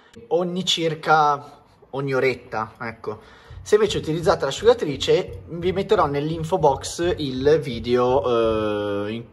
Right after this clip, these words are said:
cui vi spiego come asciugare i piumini con l'asciugatrice. Quindi questo ciclo di lavaggio è perfetto per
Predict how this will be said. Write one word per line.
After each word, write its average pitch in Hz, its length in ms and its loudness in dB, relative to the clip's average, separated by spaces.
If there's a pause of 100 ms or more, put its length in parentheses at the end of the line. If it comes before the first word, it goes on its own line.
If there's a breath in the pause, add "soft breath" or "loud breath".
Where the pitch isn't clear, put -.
cui 110 300 -8
vi 117 100 -12
spiego 101 300 -10
come 101 140 -10
asciugare 107 580 -8 (300 loud breath)
i 117 120 -12
piumini 107 520 -8
con 82 500 -10
l'asciugatrice. - 760 -14 (420)
Quindi 104 340 -8 (440 loud breath)
questo 247 320 2
ciclo 196 280 0
di 175 80 -4
lavaggio 165 520 4
è 131 140 2
perfetto 165 720 -2
per 139 800 -2